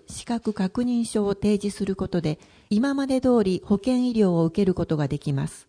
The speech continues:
十二月二日以降に出生、転入等で新規に加入する人について、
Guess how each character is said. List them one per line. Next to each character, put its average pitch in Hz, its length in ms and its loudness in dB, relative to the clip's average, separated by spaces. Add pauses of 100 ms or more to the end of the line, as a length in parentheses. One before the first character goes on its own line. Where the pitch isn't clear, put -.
(1040)
十 240 240 2
二 285 140 -2
月 202 300 -2
二 190 280 -4
日 240 160 -6
以 233 120 -4
降 180 240 2
に 147 220 -4
出 - 220 -2
生、 190 360 -2
転 220 340 -2
入 233 260 2
等 202 280 -2
で 165 240 -4
新 254 240 -6
規 208 180 -6
に 165 140 0
加 175 140 -4
入 214 180 2
す 220 140 -6
る 214 80 -4
人 214 220 -4
に 180 140 0
つ - 140 -8
い 151 80 -6
て、 - 240 -8